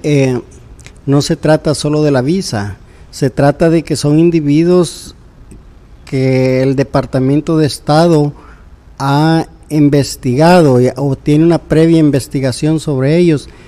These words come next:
de nexos con, eh, con crímenes, ¿verdad? Que vamos a, a decir, pues, eh, que son crímenes contra la democracia de El Salvador,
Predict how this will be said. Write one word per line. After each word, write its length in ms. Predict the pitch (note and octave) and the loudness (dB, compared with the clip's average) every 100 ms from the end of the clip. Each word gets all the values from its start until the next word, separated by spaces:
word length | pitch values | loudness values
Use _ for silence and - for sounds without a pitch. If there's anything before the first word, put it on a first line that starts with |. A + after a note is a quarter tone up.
| - - | -20 -4
de 140 | C3 | 0
nexos 840 | C3 D#3 F#3 - D#3 D#3 - - - - - - - - - - | 2 2 0 -2 -2 -2 -4 -18 -20 -20 -20 -20 -20 -20 -20 0
con, 420 | C#3 D3 D#3 D#3 - | 2 4 4 0 -4
eh, 460 | C#3+ C3+ B2 A#2+ A#2+ A#2 A2+ G2+ - - - | -2 2 2 2 -2 -4 -6 -10 -18 -20 -2
con 180 | C3+ | -2
crímenes, 720 | A#2+ F#3+ B3 G#3 A#2 F#2+ - - - - - - | 0 2 2 2 0 -4 -14 -20 -20 -20 -20 -8
¿verdad? 360 | C3 D3 D#3 | -2 2 0
Que 120 | - C#3 | -2 0
vamos 640 | D3 E3 E3+ E3 C#3 - - - | 2 4 4 0 -4 -10 -20 -8
a, 80 | C#3+ | -4
a 40 | |
decir, 360 | C#3+ B2+ E3 D#3+ | -2 -2 -2 -4
pues, 220 | - D#3+ D3 | -2 -2 -2
eh, 140 | C#3+ - - | -10 -12 -8
que 120 | D3 | -6
son 240 | - D#3+ | -2 -2
crímenes 600 | - D3+ E3 E3+ E3 D3+ | -2 0 2 4 2 -2
contra 420 | - D3+ C#3+ C#3+ | -4 -2 -2 -2
la 120 | C#3 C3+ | -2 0
democracia 920 | C3 A2+ - D3 F3 - E3 D#3 D3 - - - - | -2 -2 0 2 2 -2 -4 -4 -6 -18 -20 -20 -12
de 420 | B2+ C#3+ D#3+ E3+ - - | 0 2 2 0 -6 -4
El 200 | D3+ D3+ | -2 0
Salvador, 800 | - C3+ A#2+ C3+ F#3+ F3 G#2+ | -2 -2 0 4 4 4 2